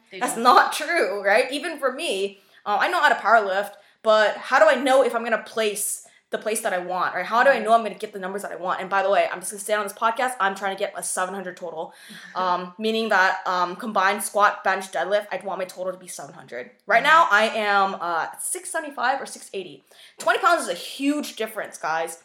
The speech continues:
Speaker 2: Um, and that is, um, I have to make sure that I, I go to every single one of my workouts and give it my all, because when you are competing at that high of a level, someone can beat you by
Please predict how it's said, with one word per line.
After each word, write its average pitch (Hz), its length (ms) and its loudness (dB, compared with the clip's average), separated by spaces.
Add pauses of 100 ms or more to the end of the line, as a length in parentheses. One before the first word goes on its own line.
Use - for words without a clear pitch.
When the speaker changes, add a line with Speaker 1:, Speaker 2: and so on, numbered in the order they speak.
(320)
Speaker 2:
Um, 185 400 2
and 202 340 0
that 254 340 8
is, 233 420 0 (300)
um, 180 480 0
I 214 100 6
have 233 140 4
to 294 60 -6
make 294 120 -2
sure 277 140 2
that 226 400 4
I, - 40 -4
I - 20 0
go 220 140 -2
to - 160 -6
every 214 200 2
single 226 260 -4
one 185 340 -2
of 190 220 -6
my 180 160 -4
workouts 190 520 0
and 190 120 -10
give 196 160 -6
it 208 80 -6
my 175 160 -2
all, 214 420 0 (200)
because 202 680 0 (440)
when 214 420 0 (220)
you 226 280 -8
are 247 460 2 (420)
competing 233 460 -6
at 185 160 0
that 196 160 4
high 208 160 2
of 208 100 0
a 202 40 -4
level, 240 580 0 (200)
someone 302 320 0
can 320 160 -6
beat 254 260 -6
you 285 140 -6
by 214 200 0